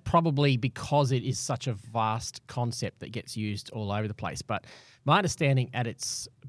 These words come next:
basic level, uh, especially in the Hebrew Bible, maybe we can have a look in a moment at what the Greek word is 'cause I can't remember off the top of my head. But in the Hebrew Bible, the, the word is, uh, well, the English version of the word is K A B O D, um, uh, or, or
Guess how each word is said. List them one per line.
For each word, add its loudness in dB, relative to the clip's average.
basic 2
level, -6
uh, -2
especially 0
in 4
the 0
Hebrew 2
Bible, -4
maybe 2
we -4
can -6
have -2
a -4
look -2
in -2
a -4
moment -2
at -10
what -8
the -8
Greek -6
word -6
is -4
'cause -8
I -6
can't -6
remember 0
off -2
the -16
top -4
of -8
my -6
head. -8
But 0
in 2
the 0
Hebrew 4
Bible, -2
the, 2
the 0
word 4
is, -2
uh, 0
well, -4
the -4
English 2
version -2
of -4
the -4
word -2
is -4
K -2
A -2
B -2
O -2
D, -2
um, -2
uh, -4
or, -4
or -4